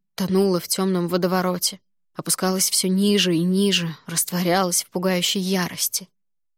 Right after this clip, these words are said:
Мир обрёл странную чёткость, сумрак наполнился оттенками, воздух — запахами, а звуки доносились отовсюду. Вой ветра,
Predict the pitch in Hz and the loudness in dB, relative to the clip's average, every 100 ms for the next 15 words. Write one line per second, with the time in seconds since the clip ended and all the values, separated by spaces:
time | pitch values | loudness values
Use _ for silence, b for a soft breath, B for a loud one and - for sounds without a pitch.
0 | _ _ _ _ _ - 220 196 208 208 | _ _ _ _ _ -4 0 2 2 2
1 | 175 - 196 202 190 190 - 196 - - | 0 -2 0 0 0 0 -2 -2 -8 -8
2 | 160 - - - _ - - - 190 190 | -6 -4 -6 -8 _ -4 -2 0 0 -2
3 | - 180 - 185 180 175 - 180 - - | -4 -6 0 0 0 0 -2 -4 -4 -4
4 | 185 - 175 180 _ _ _ 175 185 180 | -4 -6 -14 -14 _ _ _ -2 0 0
5 | 190 185 190 190 185 - 175 165 _ _ | 0 0 0 -2 -4 -10 -10 -12 _ _
6 | _ 180 175 196 196 196 180 180 185 220 | _ -2 0 2 2 0 2 0 0 -2
7 | 196 - 170 185 - 185 156 151 _ _ | -2 -4 -4 -2 0 -2 -8 -14 _ _
8 | _ _ _ _ - 165 165 160 180 190 | _ _ _ _ -12 -6 -4 -2 0 0
9 | 185 175 | -2 -10